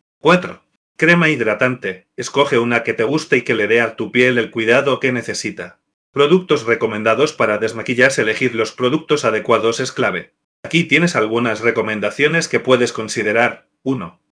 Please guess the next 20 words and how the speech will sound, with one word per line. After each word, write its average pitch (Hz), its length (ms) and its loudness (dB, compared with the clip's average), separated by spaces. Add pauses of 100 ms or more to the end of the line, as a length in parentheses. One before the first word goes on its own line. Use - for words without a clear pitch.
(100)
Desmaquillante 147 800 0
bifásico, 117 800 -4 (160)
ideal 123 400 2
para 139 180 2
maquillaje 127 520 0
resistente 143 580 -2
al 120 120 0
agua. 95 400 -6 (220)
Dos. 151 400 -2 (260)
Toallitas 131 540 2
desmaquillantes, 127 960 -2
perfectas 127 600 -2
para 123 260 2
cuando 123 300 0
estás 143 340 0
en 165 100 -2
movimiento. 110 760 -6 (260)
Tres. - 460 0 (360)
Limpiadores 123 720 2
suaves, 107 640 -2